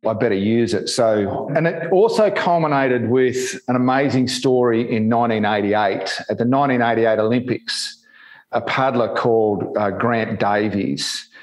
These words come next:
he was an Australian who was selected to paddle the men's K one one thousand. And he raced an amazing American, a guy called Greg Barton, who was the eventual Olympic gold medalist.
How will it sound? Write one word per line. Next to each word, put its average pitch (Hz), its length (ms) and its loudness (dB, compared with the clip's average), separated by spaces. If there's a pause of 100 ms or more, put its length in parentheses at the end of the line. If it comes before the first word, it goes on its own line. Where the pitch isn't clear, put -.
(400)
he 135 260 2
was 143 260 2
an 123 80 2
Australian 143 600 0
who 127 300 2
was 117 320 0
selected 120 640 0 (600)
to 127 100 -2
paddle 131 360 0
the 117 80 0
men's 143 440 0
K 131 400 0
one 123 320 2
one 110 240 0
thousand. 110 680 0 (460)
And 123 100 2
he 127 100 4
raced 143 420 2
an 127 80 0
amazing 123 520 2
American, 117 920 0
a 113 160 0
guy 123 220 2
called 120 260 -2
Greg 117 260 0
Barton, 107 480 0
who 90 160 -2
was 113 140 0
the 117 80 2
eventual 117 460 0
Olympic 107 420 -4
gold 101 240 0
medalist. 107 520 -2